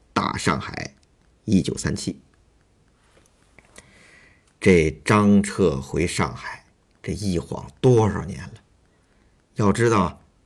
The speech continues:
张彻在解放前可是做过上海的文化官员，这回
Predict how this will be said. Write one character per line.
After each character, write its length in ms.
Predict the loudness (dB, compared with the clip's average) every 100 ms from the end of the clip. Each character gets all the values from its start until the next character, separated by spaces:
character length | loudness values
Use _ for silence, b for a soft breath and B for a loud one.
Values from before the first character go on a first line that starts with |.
| _ _ -2
张 220 | 0 0
彻 160 | 0
在 140 | 2 0
解 200 | -2 -4
放 200 | -4 -4
前 220 | -6 -8
可 160 | -8 -6
是 140 | -6
做 320 | -2 -2 -2
过 240 | -6 -8 -8
上 340 | -4 -2 -4
海 200 | -10 -12
的 100 | -10
文 180 | -6 -6
化 160 | -6
官 280 | -6 -2 0
员， 160 | -2 -4 -12 -20 _ _ b b b b b b -2
这 380 | 4 4 4 0
回 500 | -6 -4 -4 -4